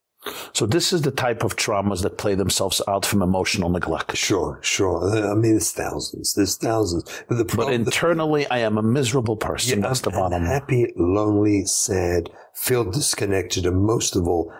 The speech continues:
Speaker 2: have a horrible time making decisions. Horrible. I'm always confused. Look, every decision, what does the,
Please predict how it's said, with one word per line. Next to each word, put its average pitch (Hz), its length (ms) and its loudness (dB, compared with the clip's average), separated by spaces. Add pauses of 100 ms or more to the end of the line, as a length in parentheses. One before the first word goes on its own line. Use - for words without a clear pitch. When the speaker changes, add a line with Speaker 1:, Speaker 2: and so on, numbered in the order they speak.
(100)
Speaker 2:
have 101 140 -2
a 98 40 -2
horrible 107 640 0
time 92 320 -2
making 87 380 0
decisions. 73 800 -4 (320)
Horrible. 117 540 -4 (640)
I'm 101 300 -2
always 117 380 0
confused. 113 340 0
Look, 127 180 -2
every 131 240 0
decision, 80 720 -2 (220)
what 135 180 0
does 113 140 0
the, 113 260 0